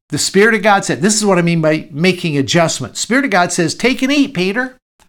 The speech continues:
Peter said, "I can't do that. It's not lawful for me to eat those things." He's still hoop jumping. He's still living by some laws. And the Father, Father adjusts Peter's belief system, and he says this. He said,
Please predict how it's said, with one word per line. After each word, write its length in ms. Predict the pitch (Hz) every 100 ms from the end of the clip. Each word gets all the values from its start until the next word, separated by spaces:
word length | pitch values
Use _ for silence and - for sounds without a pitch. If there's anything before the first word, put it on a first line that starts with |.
| _ _ _ _ _ _ _ _ _
Peter 260 | 196 185 175
said, 260 | - 160
"I 140 | 147 185
can't 300 | 226 220 208
do 120 | 220
that. 200 | 202 185
It's 120 | 165
not 220 | 185 180 185
lawful 380 | 202 208 180
for 120 | - 180
me 160 | 202
to 80 | 202
eat 220 | 220 240
those 240 | 214 180 -
things." 220 | 139 107
He's 160 | 254
still 220 | - 220 180
hoop 260 | 226 165
jumping. 460 | 160 156 117 117 - - - _ -
He's 160 | 226
still 180 | - 226
living 260 | 208 180 180
by 180 | 170
some 240 | 165 - 151
laws. 580 | 170 156 120 123 - - _ _ _ - - - - _ -
And 100 | 175
the 80 | 160
Father, 460 | 196 202 202 180 -
Father 480 | - - 185 202 214 -
adjusts 1080 | 180 139 277 240 208 - - - - - - - _ _
Peter's 380 | 180 190 208 160
belief 400 | 190 233 269 277
system, 520 | - 170 160 185 160
and 160 | 170 170
he 80 | 156
says 380 | - 170 135
this. 480 | 160 139 - - - _ _ _ - - _ -
He 120 | 160
said, 300 | - 143